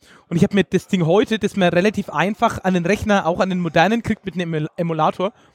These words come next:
weil das Ding hat einfach einen midi-Anschluss. Und ich mach das an und ich denk mir, „Heiliger Bimbam, klingen die alten Spiele gut.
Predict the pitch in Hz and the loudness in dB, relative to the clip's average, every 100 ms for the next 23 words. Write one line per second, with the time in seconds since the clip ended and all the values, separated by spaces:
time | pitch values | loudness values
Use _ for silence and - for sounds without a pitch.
0 | _ 180 180 - 202 196 190 180 185 190 | _ -2 -2 2 4 4 2 0 0 2
1 | 214 185 160 135 117 - _ _ _ - | 2 2 -2 -10 -16 -18 _ _ _ -20
2 | _ _ _ _ _ _ 190 196 190 165 | _ _ _ _ _ _ 0 2 4 0
3 | 196 - 160 180 190 165 208 - 185 170 | -2 -2 -2 -2 -2 -2 -2 0 -2 -2
4 | _ _ _ _ _ _ _ - 302 320 | _ _ _ _ _ _ _ -4 2 6
5 | 330 330 311 311 320 320 320 277 294 294 | 8 8 6 4 4 6 4 4 4 4
6 | 294 285 302 302 - 302 320 302 302 | 4 2 0 -4 -2 2 4 4 0